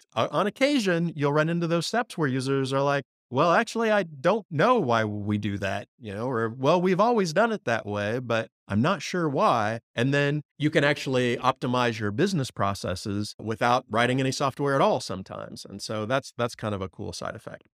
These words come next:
So let's talk about what doesn't go into a good user story. We've already touched on some of this a little bit,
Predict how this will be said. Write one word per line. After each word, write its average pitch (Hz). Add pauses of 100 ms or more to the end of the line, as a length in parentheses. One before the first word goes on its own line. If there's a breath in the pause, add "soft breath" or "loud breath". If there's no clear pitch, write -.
(180)
So -
let's 233
talk 196
about 131 (220)
what 127 (120)
doesn't 120
go 95
into 95
a 92
good 90
user 87
story. -
We've 110
already 226
touched -
on 135
some 123
of 107
this 110
a 104
little 104
bit, 92